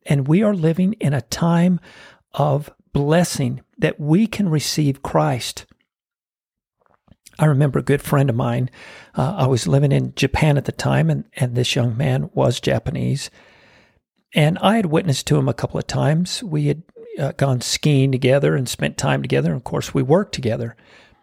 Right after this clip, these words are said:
Uh, one day, we hadn't been talking about Christ for some time, and he came into my office, and he was very intent. He sat down in front of me, looked me in the eyes, kinda,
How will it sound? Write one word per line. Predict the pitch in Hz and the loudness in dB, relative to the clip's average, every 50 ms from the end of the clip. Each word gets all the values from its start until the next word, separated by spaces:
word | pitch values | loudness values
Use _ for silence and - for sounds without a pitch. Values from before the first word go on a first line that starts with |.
| _ _ _ _ _ _ _ _ - 339 | _ _ _ _ _ _ _ _ -8 -4
Uh, | - 143 - - | -2 -2 -2 -2
one | - 185 139 165 208 220 | -2 0 2 2 2 4
day, | 180 151 131 135 151 180 180 - _ - | 2 2 2 2 0 0 -2 -6 _ -6
we | - 139 135 131 | -4 -2 0 0
hadn't | 151 160 190 185 | 0 0 0 0
been | 170 160 160 | 0 0 0
talking | - 139 139 - - 156 | 2 2 2 2 0 0
about | - 127 135 - - | -2 -2 -2 -2 -4
Christ | - - 135 127 131 151 - - - | -4 -2 0 0 0 -2 -2 -4 -4
for | - - | -4 -4
some | - - - 143 160 | -2 2 2 2 2
time, | - - - - 113 117 147 151 - _ _ - - _ _ _ _ _ _ _ _ _ _ - - - | 0 -2 -4 -2 0 0 0 -2 -4 _ _ -20 -20 _ _ _ _ _ _ _ _ _ _ -8 -4 -2
and | 135 135 135 135 | -2 -2 -2 -4
he | 117 - 180 | -6 -8 -10
came | - - - 185 180 185 196 | -6 0 2 2 2 2 2
into | 170 - - 180 | 0 0 -2 -2
my | 147 - | -2 -2
office, | - - 151 143 - - - - - - - _ - - - - - - _ _ - | 0 0 0 0 -2 -4 -6 -8 -8 -10 -14 _ -20 -20 -20 -20 -20 -20 _ _ -2
and | - 156 170 | -2 0 2
he | 170 | 2
was | 165 165 131 - | 2 0 0 -2
very | - - 175 147 151 196 185 180 202 180 165 160 | -6 -6 -4 -2 0 0 0 0 0 -2 -2 -2
intent. | 139 127 131 - - - 175 143 165 - - - _ _ _ _ - _ _ | -4 -6 -6 -8 -6 -4 -4 -4 -4 -6 -12 -20 _ _ _ _ -20 _ _
He | - - 160 | -2 -2 -2
sat | - - - - 208 220 - - | 0 0 0 2 2 0 0 0
down | 185 175 151 156 151 | 0 0 2 2 0
in | 127 131 | -2 -4
front | - - - 175 165 160 | -4 -2 -2 0 0 0
of | 143 | -2
me, | 147 143 147 _ _ _ - | -4 -6 -8 _ _ _ -4
looked | - 147 151 170 202 214 214 - | -2 2 4 4 2 2 0 -2
me | 196 180 170 | 0 2 2
in | 165 160 | 2 2
the | 160 147 - | 0 0 0
eyes, | 151 147 143 135 131 - - - - - - - - - | 2 2 2 2 0 -2 -6 -12 -18 -20 -20 -16 -10 -6
kinda, | - - 202 190 180 - - | -2 0 2 2 2 0 -2